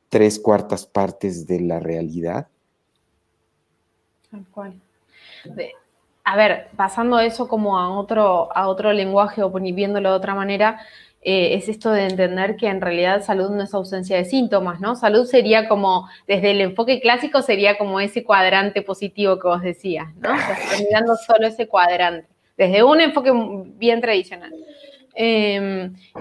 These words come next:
Speaker 2: y la presencia de algún síntoma o de lo que llamamos enfermedad estaría como en el negativo, pero es algo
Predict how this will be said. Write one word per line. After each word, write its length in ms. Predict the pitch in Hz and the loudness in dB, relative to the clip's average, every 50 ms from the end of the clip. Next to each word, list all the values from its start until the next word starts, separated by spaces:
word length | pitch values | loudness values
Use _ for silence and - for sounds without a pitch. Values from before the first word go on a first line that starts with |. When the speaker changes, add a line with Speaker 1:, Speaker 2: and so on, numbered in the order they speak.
| - | 0
Speaker 2:
y 160 | - 269 285 302 | 4 4 6 6
la 180 | 277 254 - | 6 4 4
presencia 480 | - 196 202 196 - 262 262 262 277 240 | 2 0 0 0 0 0 0 2 4 4
de 60 | 233 | 6
algún 440 | 226 220 220 226 233 233 240 240 226 | 6 4 4 2 2 2 0 0 -2
síntoma 760 | - 285 277 285 285 277 277 254 233 233 233 240 262 254 233 | 0 0 2 2 2 2 2 2 2 2 2 4 4 4 4
o 80 | 202 180 | 4 4
de 80 | 180 175 | 2 0
lo 100 | 175 175 | -2 -4
que 60 | 175 | -6
llamamos 360 | - - 180 185 190 208 214 233 | -10 -8 -6 -6 -6 -6 -6 -8
enfermedad 600 | 226 226 220 240 240 247 247 254 262 262 285 320 - | -8 -8 -8 -8 -4 -2 0 2 2 2 2 0 0
estaría 480 | - 233 - - 202 190 202 214 247 247 | -4 -6 -2 -2 -2 0 2 2 2 2
como 160 | 247 220 214 208 | 0 -2 0 0
en 60 | 202 | 0
el 120 | 202 202 | -2 -2
negativo, 720 | 190 180 180 175 180 175 - 277 302 262 208 175 170 - _ _ _ _ _ _ _ _ _ _ _ _ _ _ _ _ - | -2 -2 -2 -2 -4 -4 -4 -2 0 0 0 0 -2 -4 _ _ _ _ _ _ _ _ _ _ _ _ _ _ _ _ 2
pero 420 | 208 208 208 214 214 - - - - | 4 6 6 6 4 2 -4 -4 -2
es 140 | 254 240 302 | -2 2 4
algo 480 | 269 277 269 302 311 311 - - - | 4 4 6 6 6 6 4 2 -6